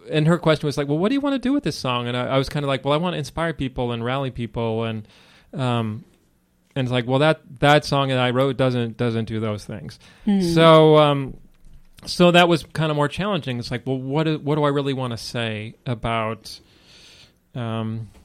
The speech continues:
Speaker 1: w-, you know, standing up and fighting
Speaker 2: Mm-hmm.
Speaker 1: and resisting, uh, th-, these, uh, possible things?" So anyway, so I, I kinda became politicized, um,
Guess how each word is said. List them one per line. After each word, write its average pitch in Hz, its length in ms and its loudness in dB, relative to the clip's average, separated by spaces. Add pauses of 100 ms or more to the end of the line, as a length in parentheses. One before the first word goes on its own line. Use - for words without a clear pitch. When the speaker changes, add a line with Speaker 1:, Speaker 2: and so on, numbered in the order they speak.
(880)
Speaker 1:
w-, 135 300 -6
you 143 80 0
know, 113 320 -4
standing 143 380 -2
up 156 80 0
and 190 100 0
fighting 117 520 -2 (100)
Speaker 2:
Mm-hmm. 190 180 -2
Speaker 1:
and 127 580 0 (440)
resisting, 127 960 -4 (380)
uh, 117 480 -6 (400)
th-, 139 180 -10
these, 127 680 -6
uh, 123 600 -8 (420)
possible 120 480 -8
things?" 117 300 -8 (160)
So 208 220 6
anyway, 180 320 2
so 180 200 2
I, 175 260 2
I 175 140 2
kinda 220 240 -4
became 151 340 -6
politicized, 123 680 -6 (640)
um, 120 400 -2